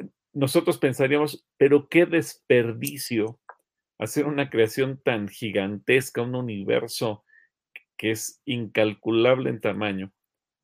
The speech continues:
para, para un planeta, para siete mil millones de personas que hay en el planeta".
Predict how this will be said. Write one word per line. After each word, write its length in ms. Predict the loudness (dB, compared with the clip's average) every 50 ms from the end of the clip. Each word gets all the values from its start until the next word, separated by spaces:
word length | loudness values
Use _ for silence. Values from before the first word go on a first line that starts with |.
| _ _ _ -2
para, 500 | -2 0 0 0 -2 -2 -2 -4 _ _ _ _ _ _ _ 0
para 420 | 0 2 2 2 0 -2 -2 _ _ _ _ _ _ _ _ _ _ _ _ _ _ _ _ -6
un 200 | -4 -4 -2 2
planeta, 760 | 4 4 4 6 4 2 0 0 0 -2 -2 -2 -6 _ _ _ _ _ _
para 440 | 0 0 2 2 2 0 0 0 -2 -4
siete 360 | -4 -4 -4 -2 0 -2 -2
mil 200 | -2 -4 -4 -4
millones 440 | -4 -4 -4 -4 -4 -4 -4 -4 -4
de 80 | -4 -2
personas 520 | -2 -4 -4 -2 -6 -6 -4 -4 -6 -2
que 100 | -2 -2
hay 60 | -2
en 120 | -2 -4 -8
el 100 | -8 -6
planeta". 520 | -4 -4 -4 -4 -4 -8 -8 -10 -12 _